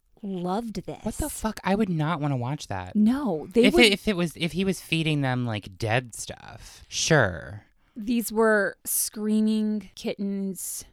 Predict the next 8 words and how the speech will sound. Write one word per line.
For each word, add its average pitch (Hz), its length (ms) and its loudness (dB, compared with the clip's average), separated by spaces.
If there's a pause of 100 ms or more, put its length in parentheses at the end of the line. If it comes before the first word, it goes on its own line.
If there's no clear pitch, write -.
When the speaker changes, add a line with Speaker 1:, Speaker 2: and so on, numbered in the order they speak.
(140)
Speaker 1:
little 214 480 0
Speaker 2:
<gasps> 202 140 -4
Speaker 1:
yapping 208 400 -4
puppies. - 440 -6
Speaker 2:
No, 294 180 2
no, 277 160 0
no. 269 720 -4
Speaker 1:
Yes. - 680 -8